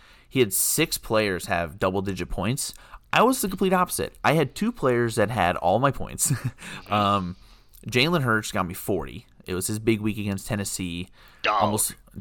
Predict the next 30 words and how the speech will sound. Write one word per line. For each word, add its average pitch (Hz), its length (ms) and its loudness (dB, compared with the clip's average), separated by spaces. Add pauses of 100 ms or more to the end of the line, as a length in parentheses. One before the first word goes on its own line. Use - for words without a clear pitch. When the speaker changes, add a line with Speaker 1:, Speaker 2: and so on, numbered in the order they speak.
Speaker 1:
dude, 87 260 -6 (640)
he's 127 240 0
a 107 60 0
dog. 90 580 2 (360)
Um, 98 540 0 (840)
almost 123 260 2
four 135 160 0
hundred 135 140 2
yards 110 240 6
passing, 101 640 -4 (100)
three 120 160 2
touchdowns, 104 580 -2
and 104 200 -2
a 107 40 -2
rushing 98 360 -4
touchdown. 131 520 -2 (380)
So - 140 -6
that's 90 180 -4
kinda 65 240 -8
cool. 73 360 -12 (300)
And 107 160 -2
then 101 300 0
my 101 160 4
other 117 160 6
big 104 300 -2
player 92 340 2
was 87 160 -6
Tyler 101 360 2
Lockett, 85 540 -4
had, 85 320 -6